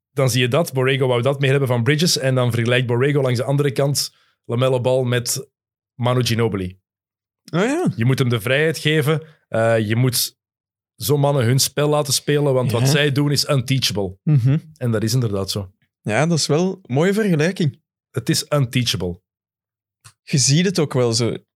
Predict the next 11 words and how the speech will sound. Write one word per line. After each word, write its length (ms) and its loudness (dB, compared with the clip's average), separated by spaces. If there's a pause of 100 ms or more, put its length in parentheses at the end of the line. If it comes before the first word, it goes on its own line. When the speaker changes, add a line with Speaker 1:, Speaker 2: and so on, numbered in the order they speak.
(160)
Speaker 2:
die 200 -2
court 300 0
vision 600 -2 (340)
dat 140 -8
die 140 -2
allebei 400 2
hebben. 460 0
Speaker 1:
Mhm. 220 -4 (460)
Speaker 2:
Dat 200 -2
is, 420 0
ja. 440 -2